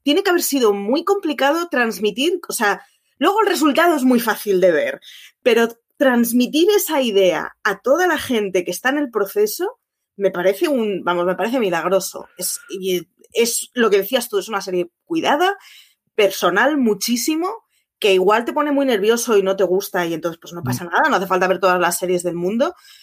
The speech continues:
Speaker 1: pero que como te atrape, te tiene completamente enganchado sin, sin nada realmente.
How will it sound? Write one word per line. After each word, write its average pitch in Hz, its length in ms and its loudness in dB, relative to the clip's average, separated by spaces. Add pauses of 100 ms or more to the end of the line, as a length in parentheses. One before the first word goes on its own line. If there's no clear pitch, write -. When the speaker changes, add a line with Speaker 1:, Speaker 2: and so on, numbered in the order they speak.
(180)
Speaker 1:
pero 214 300 2
que 202 160 0
como 202 380 2
te 185 360 6
atrape, 214 540 0 (180)
te 202 120 2
tiene 254 280 2
completamente 196 640 0
enganchado 330 540 -2 (240)
sin, 180 500 -12
sin - 340 -20
nada 277 260 -6 (180)
realmente. 170 440 -20